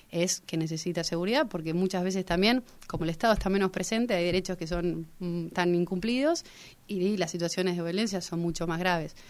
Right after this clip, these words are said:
¿Eso quiere decir que tenés que permitir un abuso de una fuerza? Por supuesto que no.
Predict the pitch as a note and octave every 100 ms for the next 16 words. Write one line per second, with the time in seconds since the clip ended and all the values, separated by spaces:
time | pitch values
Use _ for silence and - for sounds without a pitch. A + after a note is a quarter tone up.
0 | - - A3+ B3 G#3+ F#3+ F#3 E3 E3 E3
1 | F3 F3+ E3 E3+ E3+ E3+ E3 E3 E3+ E3+
2 | E3 D#3 G#3 A#3+ F#3 F3 D#3 E3+ D#3+ F3
3 | - E3 F3+ F#3